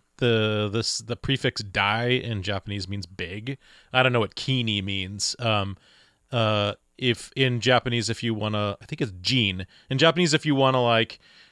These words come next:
you're the bookstore man, honya would be books, bookstore. If you're the bookstore worker, you'd be honya jin. Um, jin would be the suffix you'd put on it. So I think that, I think this is him doing his, like,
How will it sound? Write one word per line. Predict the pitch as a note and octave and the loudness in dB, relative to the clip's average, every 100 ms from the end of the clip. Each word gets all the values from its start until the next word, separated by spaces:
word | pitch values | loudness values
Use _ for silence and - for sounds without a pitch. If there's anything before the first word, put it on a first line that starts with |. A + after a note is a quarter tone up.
| _ | _
you're | C3 D3+ | 2 4
the | D#3 | 6
bookstore | C#3+ D#3 - D3 B2 | 6 4 2 2 4
man, | A2 G#2+ G#2+ G#2+ | 2 0 -2 -4
honya | - C3 C3 B2 | -4 -2 0 0
would | A2+ | 0
be | G#2+ G2+ | -2 -2
books, | A2+ G#2+ - - | -2 -2 -6 -6
bookstore. | B2+ - - G#2+ G#2 | -8 -8 -4 -4 -4
If | A2 | -4
you're | B2 A#2 | -4 -2
the | |
bookstore | G#2+ A#2 - A2 | -4 -6 -4 -4
worker, | G2+ A2+ A2+ - | -4 -4 -4 -4
you'd | G2 | -10
be | G2 G#2 | -10 -8
honya | G#2+ G#2+ G2+ | -6 -6 -6
jin. | G2+ F#2+ F#2+ A2 _ _ _ - | -6 -8 -10 -14 _ _ _ -4
Um, | A#2 G2+ F#2 | -2 -2 -4
jin | A#2+ A2 | -2 -2
would | G#2+ | -4
be | |
the | G#2+ G2+ - _ _ _ _ _ - - | -6 -8 -14 _ _ _ _ _ -14 -6
suffix | - A#2+ D3+ - C#3+ | -2 0 0 -4 -8
you'd | C3+ | -6
put | C#3 | -6
on | C3 C#3 | -4 -6
it. | D3+ - - | -8 -12 -18
So | - F3 | 2 4
I | |
think | E3+ G#3+ | 6 4
that, | F#3 E3+ | 6 6
I | |
think | F#3+ F#3 | 6 4
this | D3+ | 2
is | D3 | 4
him | D#3 C#3+ | 2 4
doing | C#3 C#3 | 4 4
his, | B2+ B2+ | 4 2
like, | B2+ A#2+ A#2 | 4 4 2